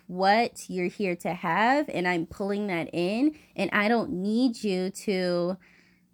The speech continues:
constantly be working with me in order for that to happen, because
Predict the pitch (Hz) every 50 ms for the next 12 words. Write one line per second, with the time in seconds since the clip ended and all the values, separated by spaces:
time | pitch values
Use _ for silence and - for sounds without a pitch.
0 | _ _ _ - - - 226 208 214 202 - - - - 226 175 196 208 208 208
1 | 202 196 190 180 170 175 - _ _ _ _ _ _ _ _ _ _ _ _ _
2 | _ _ _ _ _ _ _ _ _ _ _ _ _ _ _ _ _ _ _ _
3 | _ - 208 - - 226 214 214 214 214 214 214 214 208 165 - - 165 175 196
4 | 208 208 214 - 247 202 196 170 185 196 208 208 - _ - 190 185 165 160 165
5 | - - 170 180 190 196 196 220 180 165 180 175 190 190 196 180 175 180 180 185
6 | 175 175 - 170 156 - - - - 220 233 233 226 202 180 175 165 165 175 185
7 | 254 - - -